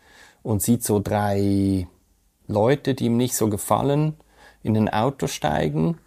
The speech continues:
und dort reden. Und dann ruft er die Polizei, er hätte das Gefühl, es seien Autodiebe.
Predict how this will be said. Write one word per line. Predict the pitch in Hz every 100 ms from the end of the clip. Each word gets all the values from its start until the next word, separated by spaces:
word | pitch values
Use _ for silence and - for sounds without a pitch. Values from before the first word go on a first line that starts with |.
| _ _ _ -
und | 104 104
dort | 101
reden. | 101 113 156 175 202 196 _ _ _ _ _ _ _ _ -
Und |
dann | 117
ruft | 107 147 -
er | 123
die | 117
Polizei, | - 107 95 - 107 110 139 151 151 -
er | 107
hätte | 110 -
das | 110 -
Gefühl, | 101 - 110
es | 110 -
seien | 98 90 95 92 90 - _ _ _ _ _ _ -
Autodiebe. | 92 98 - 104 92 85